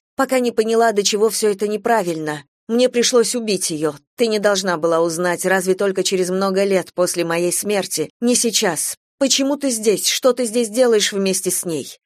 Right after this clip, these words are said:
Взгляд мечется между Сигрид и Карен, в нем смесь ненависти и смятения. Появление Сигрид спутало все планы. С ужасом Карен понимает, что отчаяние может толкнуть Сюзанну на все, что угодно.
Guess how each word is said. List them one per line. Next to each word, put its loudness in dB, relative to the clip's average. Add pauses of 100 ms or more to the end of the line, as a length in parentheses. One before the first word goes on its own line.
(260)
Взгляд 2
мечется 0
между 0
Сигрид -2
и 2
Карен, -2
в -4
нем 0
смесь -2
ненависти -2
и -2
смятения. -4 (320)
Появление 2
Сигрид -2
спутало -2
все -2
планы. -4 (300)
С -8
ужасом 0
Карен 0
понимает, -2
что -2
отчаяние -2
может -4
толкнуть -2
Сюзанну -2
на -2
все, -4
что -2
угодно. 0